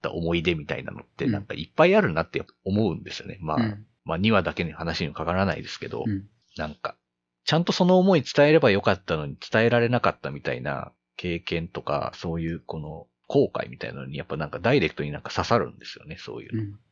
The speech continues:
Speaker 1: だし、あとやっぱり自分は好きだけど、相手はそのこと知らない、気づいてないし、自分のこと見てないなっ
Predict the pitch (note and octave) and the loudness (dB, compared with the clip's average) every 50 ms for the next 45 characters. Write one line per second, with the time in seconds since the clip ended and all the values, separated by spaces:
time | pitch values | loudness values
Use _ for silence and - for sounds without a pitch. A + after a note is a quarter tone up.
0 | _ _ _ _ _ _ _ - G#2 G2+ - - - E2 D2+ - - _ _ _ | _ _ _ _ _ _ _ -4 -4 -2 -2 0 -2 -2 -4 -6 -8 _ _ _
1 | - - G2+ - F2+ E2+ D#2+ - _ - D3+ C#3 A2+ D#2+ C2 - _ _ _ A2+ | -4 -4 -2 0 0 -2 -2 -2 _ 0 2 2 2 0 -4 -6 _ _ _ 0
2 | A#2+ C3 D#3 G#3 G#3+ A3+ A3 G#3 - - - A3 G#3+ - - G2 F2+ F2+ E2+ D2+ | 0 4 6 6 6 6 4 4 2 2 4 4 4 4 4 2 0 0 -2 -2
3 | - _ _ - C3+ D3+ E3 - - G#3+ C#3 - A#2 A2+ B2+ C3+ F#3+ F#3 - - | -6 _ _ 2 2 2 2 4 4 4 4 4 2 -2 2 2 2 0 0 -8
4 | _ - - - C3 B2+ C3 C3+ C#3+ C#3 C#3 B2+ - - - C3+ D3 E3 C#3 - | _ 0 2 4 6 6 6 6 6 4 4 2 -2 -6 -2 4 4 4 4 4
5 | F#2 E2+ F2 E2+ D#2 - - - E2+ C#2+ C#2 - _ _ _ _ _ - - B2 | 0 2 2 2 2 0 -2 -2 -4 -6 -8 -10 _ _ _ _ _ -6 -2 0
6 | B2 D3+ E3+ F3+ F#3 - G3 - G2 C#2+ - F#2 G#2 C3 - - F#2+ E2+ F#2+ A2+ | 2 4 4 4 4 4 4 4 2 0 0 0 0 2 4 4 4 4 6 4
7 | G2+ D#2+ D2+ D2+ - _ | 2 2 2 -2 -4 _